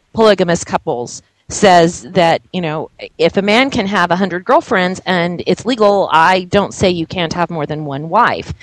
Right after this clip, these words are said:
So in that sense, there is a, it, it, the, the fundamentalist Mormon,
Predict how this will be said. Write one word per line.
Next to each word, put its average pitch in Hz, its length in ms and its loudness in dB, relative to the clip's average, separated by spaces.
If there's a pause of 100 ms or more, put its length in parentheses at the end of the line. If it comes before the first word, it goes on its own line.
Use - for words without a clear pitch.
(280)
So 202 260 2
in 185 320 -2 (160)
that 247 300 2
sense, 196 420 0
there 214 240 4
is 311 400 -2 (100)
a, 165 100 2 (800)
it, - 260 -14 (400)
it, - 140 -10 (420)
the, 180 300 0 (400)
the 190 140 -4
fundamentalist 240 640 0
Mormon, 208 480 -6